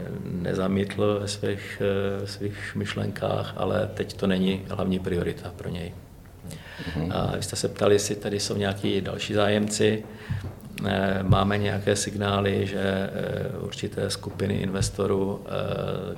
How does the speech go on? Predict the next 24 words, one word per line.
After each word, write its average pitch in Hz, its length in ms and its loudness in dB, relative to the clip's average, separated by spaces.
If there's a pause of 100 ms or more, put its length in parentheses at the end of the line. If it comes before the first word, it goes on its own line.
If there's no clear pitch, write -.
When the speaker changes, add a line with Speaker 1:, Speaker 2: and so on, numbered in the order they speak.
Speaker 1:
kolem 92 320 -2
Hradce 98 580 -2
krouží, 101 840 0
trošičku - 460 -4
očekávají, 101 760 2 (500)
jak 104 180 4
to 101 120 -4
bude 98 180 4
probíhat 98 600 0
dál 95 240 2
s 92 40 -2
výstavbou 98 480 0
stadionu. 101 880 4 (160)
Eh, - 60 -8 (460)
samozřejmě, 98 800 -2 (520)
eh, 92 260 0
bude 95 200 2
je 98 120 4
zajímat 98 440 4
i, 98 420 6
eh, 95 180 2
to, 98 460 0
jakým 101 340 -4
způsobem, 95 720 -4